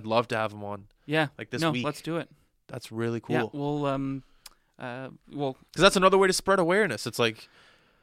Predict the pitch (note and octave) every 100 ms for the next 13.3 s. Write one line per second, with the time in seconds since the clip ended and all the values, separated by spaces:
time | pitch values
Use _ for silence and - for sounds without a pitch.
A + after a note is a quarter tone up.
0 | _ - C#3+ - C#3 C#3+ C#3 C3+ B2 C3
1 | C3+ A#2+ A#2 B2+ B2 B2 A#2 G#2 B2+ D3+
2 | A2+ A2 A2 A2+ - A#2+ B2 C3+ A#2 B2+
3 | A2+ C3+ C3 A2 A#2 D#3+ D3+ B2 G2 A#2
4 | C3+ A#2+ A2+ G#2+ A#2+ A#2 A2+ B2 A#2 -
5 | A#2 A#2 - A2 A#2 C3+ - - - -
6 | A#2 C#3+ C3+ G#2+ A2+ C3 - - A#2+ D#3+
7 | F#3 C#3+ C3 - D3+ B2+ A#2 A#2 D3 D3
8 | D#3 D3+ D#3 E3 E3 C3 - C#3 C#3+ C#3+
9 | D#3 G#3 - - _ C#3+ D3+ D#3+ D3 D#3+
10 | E3 D3+ C#3+ D3 C3+ B2+ C#3+ C#3+ C#3 C3+
11 | C3 C3 - - _ - _ - F3 -
12 | C3 C3+ B2+ B2+ - C3+ C3+ B2+ C3 C3
13 | A#2+ - -